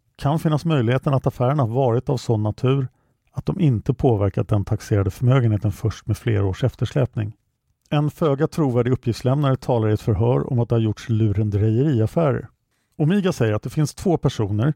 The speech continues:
i A P K som Christer kan ha gjort de här affärerna med. Och möjligtvis kan det gå att spåra dem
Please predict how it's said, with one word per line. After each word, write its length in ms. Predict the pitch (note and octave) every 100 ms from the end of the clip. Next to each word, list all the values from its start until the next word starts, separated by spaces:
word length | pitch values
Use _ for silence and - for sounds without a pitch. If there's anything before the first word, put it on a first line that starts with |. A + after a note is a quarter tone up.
| _ _ C#3
i 120 | A#2+
A 140 | C#3 A2
P 80 | - -
K 360 | - B2+ G2+ - _
som 220 | - C#3+ B2
Christer 360 | B2 A#2 -
kan 140 | - A#2
ha 60 |
gjort 240 | C#3 D#3+ -
de 120 | A#2
här 200 | G#2+ A2
affärerna 420 | G#2 D#3+ C3+ A2
med. 180 | G2+ G#2+ _ _ _ _ -
Och 60 |
möjligtvis 560 | B2+ C#3 G#2+ - C3 -
kan 160 | - A#2+
det 60 |
gå 80 | G#2+
att 60 | G2+
spåra 440 | - B2 G#2+ G2
dem 260 | F#2+ F#2+